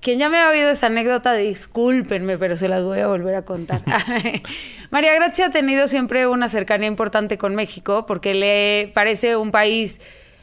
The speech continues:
muy rico en cultura, en, en arquitectura, en miles de cosas. Le parece súper apasionante entender la cultura mexicana. Hace unos años, María Gracia hizo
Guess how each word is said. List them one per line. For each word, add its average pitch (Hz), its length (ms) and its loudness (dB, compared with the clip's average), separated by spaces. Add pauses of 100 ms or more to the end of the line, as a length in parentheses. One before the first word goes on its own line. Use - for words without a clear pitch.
(100)
muy 226 220 0
rico 226 240 0
en 208 100 -2
cultura, 233 880 4
en, 202 680 0 (840)
en 190 120 -4
arquitectura, 202 760 0
en 240 140 0
miles 269 220 2
de 226 100 -2
cosas. 180 300 -2
Le 196 100 -2
parece 233 500 0 (800)
súper 202 400 -2
apasionante 220 1000 -2
entender 208 380 -2
la 214 160 0
cultura 190 320 -2
mexicana. 180 500 -10 (600)
Hace 262 280 4
unos 285 300 2
años, 254 460 0
María 208 280 0
Gracia 226 380 0
hizo 226 560 -2